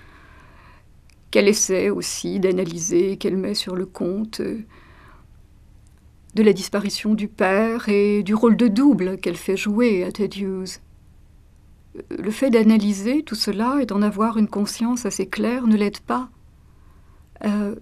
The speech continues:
surmonter ses, sa colère.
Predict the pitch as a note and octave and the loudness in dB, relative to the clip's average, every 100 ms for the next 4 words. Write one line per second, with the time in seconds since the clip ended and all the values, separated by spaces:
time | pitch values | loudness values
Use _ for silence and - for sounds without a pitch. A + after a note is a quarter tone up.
0 | - - - G3+ G3+ G#3+ - C4 C#4 - | -14 -8 -2 2 2 2 0 0 -2 -4
1 | G3+ F#3+ G3+ - - - - - - - | -2 -4 -6 -16 -20 -20 -20 -20 -20 -20
2 | - - - - - - - - - - | -20 -20 -20 -20 -20 -20 -20 -20 -20 -20
3 | - - - - - F#3 G3+ A3+ C4+ A#3+ | -20 -20 -20 -20 -8 -6 -4 -6 -6 -8
4 | G3+ - | -8 -14